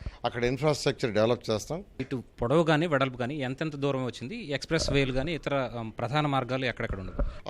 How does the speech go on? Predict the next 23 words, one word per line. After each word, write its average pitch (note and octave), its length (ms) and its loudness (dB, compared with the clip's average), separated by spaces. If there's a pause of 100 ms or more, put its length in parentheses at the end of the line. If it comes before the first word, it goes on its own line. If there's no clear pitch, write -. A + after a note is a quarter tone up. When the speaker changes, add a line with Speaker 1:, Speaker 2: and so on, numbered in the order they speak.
Speaker 1:
Almost G#3+ 460 8
all E3 360 10
roads E3+ 380 6 (520)
eighteen F3+ 460 8
to D#3+ 160 2
twenty D3 320 2
kilometers E3 460 4 (100)
from C#3 160 4 (800)
east C#3+ 280 2
to B2 160 4
west, A#2+ 380 2 (680)
eight G#3+ 360 6
to G#3+ 40 2
ten E3+ 340 2
kilometers D#3+ 600 4 (680)
from C#3+ 140 8
north C3+ 440 4
to B2 60 0 (120)
south. G2+ 220 0
ఒకటి F3 320 8
రెండు F#3 180 6
దగ్గరలో F#3+ 300 8
మాత్రం F3 520 6